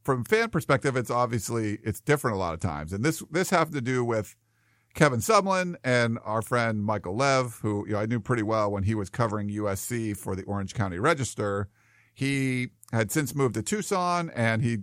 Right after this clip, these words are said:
covers all things Arizona Wildcats. So if you're an Arizona fan, I'm sure you're familiar with Michael Lev's work. Um, I think he's the only, like,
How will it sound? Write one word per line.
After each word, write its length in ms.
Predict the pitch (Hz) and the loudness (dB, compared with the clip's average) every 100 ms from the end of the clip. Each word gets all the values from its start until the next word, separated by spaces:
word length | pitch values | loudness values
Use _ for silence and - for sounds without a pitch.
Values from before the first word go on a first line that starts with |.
| - | -8
covers 300 | - 117 113 | -2 0 0
all 180 | 110 107 | 0 0
things 460 | 104 113 107 107 95 - | 0 -2 0 -4 -4 -2
Arizona 680 | 101 98 104 101 92 90 - _ _ _ _ - | 0 0 -2 -2 -4 -4 -8 _ _ _ _ -6
Wildcats. 760 | 127 175 180 131 113 101 117 | 2 4 4 2 2 2 -2
So 120 | 127 | -2
if 100 | 110 | -2
you're 120 | 120 120 | 0 0
an 40 | |
Arizona 380 | 117 113 120 113 | 0 0 0 -2
fan, 320 | 98 104 104 | -2 -2 -2
I'm 100 | 98 | -4
sure 200 | 95 113 | -4 -2
you're 100 | 110 | -2
familiar 460 | 104 104 107 101 98 | -4 -4 -2 -2 -2
with 320 | 95 95 - - | -2 -4 -10 -6
Michael 340 | 104 101 98 | -4 -2 -4
Lev's 280 | 95 87 95 | -4 -4 -6
work. 420 | 113 147 139 - - - | 0 2 2 -4 -12 -4
Um, 420 | 95 90 87 90 | -2 -2 -4 -4
I 120 | 104 110 | -2 0
think 280 | 202 220 | 0 0
he's 180 | 196 185 | -2 -4
the 100 | 143 | -2
only, 240 | 135 135 139 | 0 0 0
like, 320 | 123 117 - | 2 0 -4